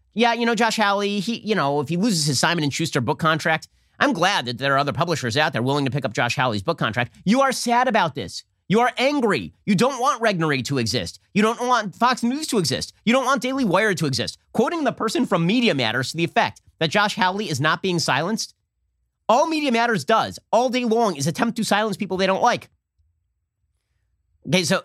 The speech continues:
here's what Margaret Sullivan concludes. "I talked to the leading First Amendment lawyer and scholar Jamil Jaffer about all this last week. Jaffer thinks a lot of these complaints are misguided.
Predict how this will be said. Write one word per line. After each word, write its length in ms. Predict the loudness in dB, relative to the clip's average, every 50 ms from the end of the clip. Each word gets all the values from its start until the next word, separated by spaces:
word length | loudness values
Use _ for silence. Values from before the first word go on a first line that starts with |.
| _ _ _ _ _ _ -8
here's 320 | -2 0 2 2 2 2
what 100 | 0 0
Margaret 280 | 2 0 0 0 -2 -2
Sullivan 280 | -2 0 0 0 0 -2
concludes. 320 | -2 -2 -2 -4 -4 -2
"I 80 | -2 0
talked 220 | 0 0 -2 0
to 60 | -2
the 80 | -2 -2
leading 280 | 0 0 0 0 0
First 220 | 0 -2 -2 0 0
Amendment 300 | 0 0 0 0 0 0
lawyer 240 | 2 2 2 2 0
and 160 | -2 -4 -2
scholar 320 | 0 0 0 0 0 -2
Jamil 420 | -2 0 0 2 2 2 2 2 0
Jaffer 380 | 0 -2 -2 -2 -2 -2 -2
about 200 | 0 2 2 2
all 120 | 2 0 0
this 180 | -2 -4 -2
last 180 | -4 -4 -2 -2
week. 280 | -2 -2 -2 -4 _ _ _ -20 _
Jaffer 280 | 0 0 0 2 0 0
thinks 180 | -2 -2 -2 0
a 60 | 0
lot 160 | 2 0 0
of 40 | 0
these 120 | -2 -4
complaints 300 | -4 -4 -2 -2 -2 0
are 60 | -2
misguided. 500 | -2 -2 0 0 0 0 -2 -4 -8 -10